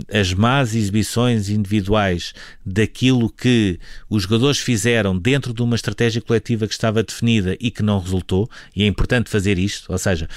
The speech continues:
eh, o Danilo e o William tiveram um jogo muito abaixo do normal, isso aí não há dúvidas nenhumas. Agora, interessa também perceber em termos internos é se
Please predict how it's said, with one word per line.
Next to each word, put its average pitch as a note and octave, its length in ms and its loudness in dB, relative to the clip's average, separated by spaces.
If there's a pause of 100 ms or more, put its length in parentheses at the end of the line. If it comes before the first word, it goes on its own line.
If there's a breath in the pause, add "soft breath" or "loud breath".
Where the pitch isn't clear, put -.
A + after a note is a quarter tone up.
(260 loud breath)
eh, F#2 240 0
o G#2 100 2
Danilo A#2 600 2
e A2 200 2
o G#2+ 220 2
William B2+ 340 2
tiveram A2 400 0
um G#2+ 40 2
jogo A#2+ 380 0 (280 loud breath)
muito A#2+ 300 2
abaixo A2+ 300 -2
do A#2 60 -2
normal, F#2+ 460 0 (100)
isso F2+ 200 -4
aí G2+ 140 4
não G#2+ 200 2
há G#2 80 2
dúvidas G#2 400 2
nenhumas. F2 340 -2
Agora, F2+ 240 0
interessa F2+ 340 -4
também G2+ 220 0
perceber G2+ 400 0
em F#2 120 -2
termos G2 340 -2
internos B2 500 0
é B2+ 100 0
se A2+ 300 0